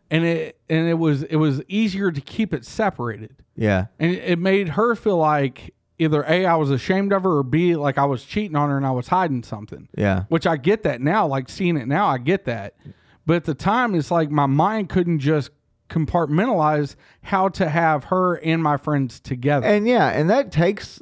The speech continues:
Speaker 2: I mean, that takes some adjustment, because from what, thirteen to seventeen, or right before y'all got together for the most part, you pretty much were your own person who was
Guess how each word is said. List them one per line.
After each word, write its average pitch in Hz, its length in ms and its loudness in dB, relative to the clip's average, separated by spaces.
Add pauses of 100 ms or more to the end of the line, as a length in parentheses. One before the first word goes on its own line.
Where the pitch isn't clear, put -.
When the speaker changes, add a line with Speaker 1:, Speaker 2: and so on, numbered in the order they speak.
Speaker 2:
I 147 100 2
mean, 165 180 2
that 190 180 2
takes 185 300 0
some 147 180 0
adjustment, 127 600 0 (720)
because 170 460 4
from 143 360 0
what, 131 440 2 (300)
thirteen 143 920 0
to 107 300 2 (520)
seventeen, 143 920 0
or 117 200 -2
right 117 200 2
before 127 320 0
y'all 127 200 2
got 127 200 2
together 120 420 0
for 151 140 -2
the 131 100 0
most 143 260 0
part, 160 360 0 (580)
you 175 260 2
pretty 185 360 2
much 165 580 0 (1200)
were 135 240 2
your 139 300 2
own 143 240 2
person 139 540 0
who 127 340 2
was 113 260 0